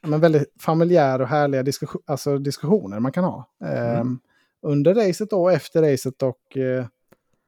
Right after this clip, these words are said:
Speaker 1: ja, att det, det blir liksom lite mer personligt i den här, i våran mindre grupp då än i kanske de här största F ett-grupperna.
Speaker 2: Ja, men
Speaker 1: Så
Speaker 2: visst
Speaker 1: det
Speaker 2: har vi det mysigt.
Speaker 1: <laughs> Ja, ja.
Speaker 2: Jag
Speaker 1: Ja,
Speaker 2: tycker
Speaker 1: missa inte
Speaker 2: verkligen
Speaker 1: att
Speaker 2: det.
Speaker 1: komma in där om ni vill bara snacka av er lite om,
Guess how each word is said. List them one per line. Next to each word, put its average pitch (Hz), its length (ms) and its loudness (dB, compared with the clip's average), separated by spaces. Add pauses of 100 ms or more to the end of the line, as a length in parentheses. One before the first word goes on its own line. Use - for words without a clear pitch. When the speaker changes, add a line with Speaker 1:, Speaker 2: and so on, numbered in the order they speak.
Speaker 1:
ja, 170 300 -2
att 147 160 -6
det, 165 140 4
det 165 200 0
blir 165 260 2
liksom 143 320 -2
lite 160 260 -2
mer 135 280 0
personligt 120 580 -2
i 131 60 2
den 131 100 0
här, 117 320 -4
i 175 60 -4
våran 139 480 2
mindre 131 380 2
grupp 131 300 -2
då 107 160 -4
än 110 200 -4
i 110 140 -6 (480)
kanske 113 200 -12
de 117 60 -6
här 110 100 -8
största 107 440 -6 (260)
F 139 160 -8
ett-grupperna. - 380 -16 (300)
Speaker 2:
Ja, 160 120 4
men 208 140 -2
Speaker 1:
Så 202 40 -4
Speaker 2:
visst 160 120 0
Speaker 1:
det 220 140 6
Speaker 2:
har 165 180 2
vi 113 100 0
det 123 120 2
mysigt. - 640 -4
Speaker 1:
<laughs> - 20 -20
Ja, 175 220 6 (120)
ja. 208 100 8 (120)
Speaker 2:
Jag 202 240 8 (300)
Speaker 1:
Ja, 147 180 2
Speaker 2:
tycker 208 120 4
Speaker 1:
missa 208 160 2
inte 165 120 4
Speaker 2:
verkligen 202 260 2
Speaker 1:
att - 40 0
Speaker 2:
det. 202 40 2
Speaker 1:
komma 190 140 2
in 143 180 2
där 135 200 4
om 127 100 2
ni 131 120 2
vill 127 180 0
bara 202 200 4
snacka 196 280 -4
av 131 160 0
er - 40 -2
lite 160 280 -2
om, 113 260 -6